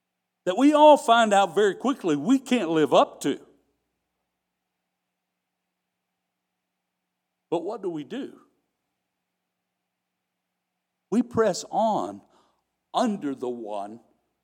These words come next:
who has fulfilled the law and granted to us righteousness that is undeserved.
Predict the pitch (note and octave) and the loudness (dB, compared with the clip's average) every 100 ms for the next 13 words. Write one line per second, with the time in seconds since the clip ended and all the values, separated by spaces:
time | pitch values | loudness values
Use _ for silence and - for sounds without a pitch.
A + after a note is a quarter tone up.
0 | _ F#3+ F#3 D#3+ - - D#3 C#3+ - - | _ -6 -2 -4 -6 -8 -6 -6 -8 -6
1 | C#4 C#4+ C#3 A2+ F#2+ F#2 G2+ G#2 - _ | -4 -4 -6 -10 -8 -10 -10 -12 -18 _
2 | _ _ _ _ _ _ _ - A2+ C#3 | _ _ _ _ _ _ _ -16 -12 -8
3 | D3+ C3 - C3 C3 D3 A2 - A#2 B2+ | -6 -8 -10 -8 -4 -4 -6 -8 -4 -4
4 | C3+ - F2+ - E2+ - - C3+ G#2+ A2 | -4 -12 -18 -18 -16 -16 -14 -14 -12 -14
5 | A#2 F#2+ - A#2 - - _ _ | -14 -20 -20 -20 -18 -20 _ _